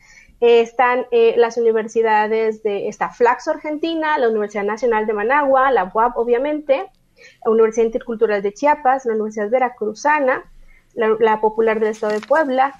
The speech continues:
eh, y Instituto Realístico, y se conformó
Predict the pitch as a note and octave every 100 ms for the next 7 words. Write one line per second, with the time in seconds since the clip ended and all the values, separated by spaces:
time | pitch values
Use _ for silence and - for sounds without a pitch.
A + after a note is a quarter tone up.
0 | - - - A#3+ A3+ A3+ A3+ A#3 A#3 -
1 | A3+ A3 A#3 A3+ G#3+ G#3 D4 D4+ - -
2 | B3 - _ _ _ - C#4+ C#4+ C4+ C4+
3 | C4+ C#4+